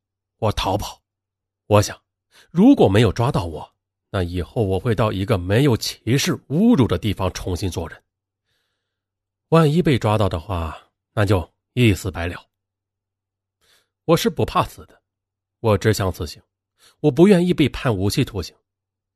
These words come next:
因为那样会给我父母带来压力的。许多人都说我是杀人恶魔，说我杀红了眼。其实说心里话呀，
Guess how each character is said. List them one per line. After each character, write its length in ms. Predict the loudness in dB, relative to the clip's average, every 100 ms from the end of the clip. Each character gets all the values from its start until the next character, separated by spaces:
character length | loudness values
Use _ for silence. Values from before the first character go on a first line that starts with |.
| _ _
因 200 | -6 -4
为 120 | -6
那 260 | -4 -4
样 180 | -2 -4
会 220 | -4 -4
给 120 | -2 -2
我 140 | -2
父 220 | -6 -6
母 160 | -6 -4
带 140 | -4
来 100 | -4
压 240 | -6 -8 -10
力 180 | -12
的。 100 | -12 _ _ _ _ _ _ _ _ _ _ _ _ _ _ _
许 180 | -2 2
多 140 | 4
人 160 | 4 4
都 120 | 4
说 360 | 4 2 2 0 _ _
我 120 | -2
是 120 | -2
杀 240 | -4 -6
人 160 | -6 -6
恶 120 | -6 -6
魔， 340 | -8 -12 -14 _ _ _ _ _ _
说 180 | -2 2
我 100 | 2
杀 200 | 2 -4
红 240 | -2 0
了 80 | 0
眼。 320 | -2 -6 -12 _ _ _ _ _ _ _ _ _ _ _ _
其 180 | -8 -6
实 140 | -4
说 160 | -6 -6
心 160 | -6 -8
里 100 | -8
话 160 | -14
呀， 140 | -16